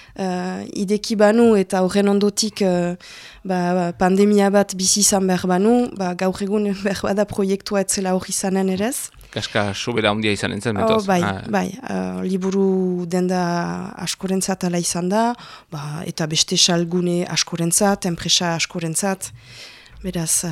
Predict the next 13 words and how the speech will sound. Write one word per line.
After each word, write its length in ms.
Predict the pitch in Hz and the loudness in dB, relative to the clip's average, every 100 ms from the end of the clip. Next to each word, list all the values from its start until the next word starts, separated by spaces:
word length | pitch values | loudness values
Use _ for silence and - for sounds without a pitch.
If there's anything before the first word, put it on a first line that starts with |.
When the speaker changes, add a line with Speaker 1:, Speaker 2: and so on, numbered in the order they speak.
| 156 151 147 - | -4 -6 -8 -8
Speaker 1:
ara. 200 | 151 139 - - - - - - 208 | -10 -12 -16 -16 -14 -14 -16 -6 2
Beraz, 460 | 202 208 202 - | 6 6 6 6
eh, 920 | 208 202 196 196 190 190 190 190 185 | 6 4 4 4 4 2 2 2 0
bon, 300 | 180 190 226 202 _ _ - | 2 2 2 -6 _ _ -12
proiektua 720 | - 233 220 233 - 240 226 | 4 6 8 6 4 6 8
nolazbait 580 | 226 220 220 214 220 220 | 8 6 6 6 4 4
burusoko 600 | 208 214 233 - 247 254 | -2 0 4 4 4 6
batean 420 | 233 233 240 233 233 | 6 6 6 6 6
utzi 320 | 220 - 233 | 4 4 6
dut, 460 | 233 269 - - - | 4 4 0 -6 -6
luzaz, 760 | 214 202 220 220 285 - - - - - - - - - | 0 4 6 6 6 4 2 -2 -12 -12 -12 -14 -16 0
eta 460 | 208 196 220 220 220 | 4 4 6 8 10
aukera, 480 | 208 202 214 208 | 8 8 6 8